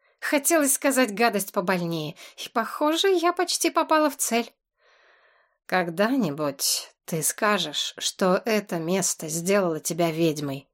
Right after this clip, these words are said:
вздохнул Щиц. "Но талант в землю не зароешь". Он стремительным шагом подошел к двери и резко распахнул ее,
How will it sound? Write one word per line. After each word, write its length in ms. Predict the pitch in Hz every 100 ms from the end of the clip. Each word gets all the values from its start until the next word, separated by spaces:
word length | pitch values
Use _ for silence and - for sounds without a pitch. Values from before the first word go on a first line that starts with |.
| _
вздохнул 600 | - 185 175 175 - 165 156
Щиц. 520 | - - 165 - - _ _ _ _
"Но 560 | 214 214 220 226 262 247 - _ _ _ _ _
талант 580 | - 196 185 226 294 147
в 80 | 156
землю 480 | 151 170 196 139 135
не 180 | 135 131
зароешь". 760 | 131 131 135 - - - - _ _ _ _ - - - _
Он 200 | 277 233
стремительным 800 | - 247 233 269 269 202 196 196
шагом 440 | - 254 190 175
подошел 500 | 180 190 190 - 214
к 80 | 202
двери 440 | 202 226 302 254
и 180 | 208 220
резко 340 | 233 277 - 240
распахнул 760 | 220 - 208 202 247 285 330
ее, 420 | 220 220 220 208